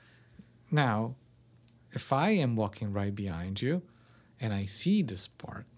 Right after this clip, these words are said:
that ignites the fire right there,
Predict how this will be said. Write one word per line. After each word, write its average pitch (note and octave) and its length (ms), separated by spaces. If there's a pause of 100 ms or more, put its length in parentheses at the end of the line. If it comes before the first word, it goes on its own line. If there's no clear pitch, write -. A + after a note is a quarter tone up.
(680)
that F#2 340 (400)
ignites G#2+ 400
the G2+ 100
fire G2+ 380
right - 280
there, B2 320